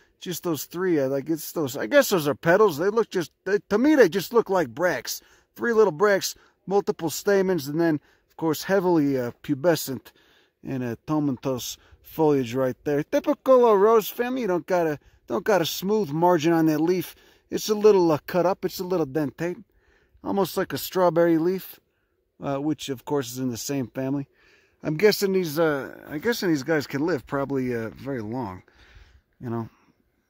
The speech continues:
I don't, I can't, I can't imagine much messes with them up here. Well, look at the abaxial surface of that leaf right there.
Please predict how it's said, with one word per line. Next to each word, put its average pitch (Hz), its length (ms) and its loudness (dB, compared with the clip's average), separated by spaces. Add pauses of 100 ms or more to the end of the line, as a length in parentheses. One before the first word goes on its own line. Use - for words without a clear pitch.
(360)
I - 60 -10
don't, 135 140 -4
I 120 40 -8
can't, 135 340 -4
I 120 120 -8
can't 170 280 -2
imagine 147 380 0
much 147 320 -2
messes 147 380 -6
with 120 140 -10
them 117 120 -8
up 110 160 -10
here. 113 220 -8 (500)
Well, 170 120 -2
look 226 160 2
at 285 100 6
the 233 140 6
abaxial 196 640 2
surface 131 480 -8
of 139 60 -8
that 143 220 -8
leaf 175 320 -6
right 113 240 -10
there. 113 220 -8